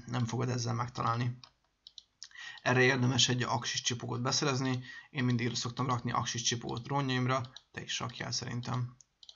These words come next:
Ezeket mind kiszedem, mert engem idegesít, ha mindenért csipog a drón. Ö,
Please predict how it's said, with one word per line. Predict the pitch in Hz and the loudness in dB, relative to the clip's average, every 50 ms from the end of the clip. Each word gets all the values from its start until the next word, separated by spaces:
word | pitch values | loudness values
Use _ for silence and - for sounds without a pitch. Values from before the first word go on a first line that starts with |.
| - _ _ _ _ - - _ _ _ _ _ - - - _ _ _ _ _ _ _ _ - - - - | -20 _ _ _ _ -20 -20 _ _ _ _ _ -20 -20 -20 _ _ _ _ _ _ _ _ -20 -20 -18 -14
Ezeket | 160 156 - - 139 123 | -14 -14 -12 -12 -10 -8
mind | 127 123 123 120 | -6 -6 -6 -4
kiszedem, | - 127 123 123 123 127 127 | -6 -4 -4 -4 -2 -2 0
mert | 123 123 120 120 - - _ _ _ _ - _ - - | 0 0 -2 -2 -6 -10 _ _ _ _ -20 _ -16 -8
engem | 120 117 117 120 123 | -4 -2 0 0 0
idegesít, | 127 131 120 120 120 - 123 120 | 0 0 0 0 0 -2 -2 -2
ha | 117 | -2
mindenért | 117 123 120 123 117 120 123 120 | -2 0 0 0 0 -2 -2 0
csipog | - - 120 120 120 127 | 0 0 -2 -2 -4 -6
a | 117 | -4
drón. | 123 131 131 139 135 127 123 - - - - - - - _ _ _ - - | -2 -2 0 0 -2 -2 -6 -10 -16 -20 -20 -20 -20 -20 _ _ _ -16 -10
Ö, | - 123 117 117 | -6 -4 -2 -2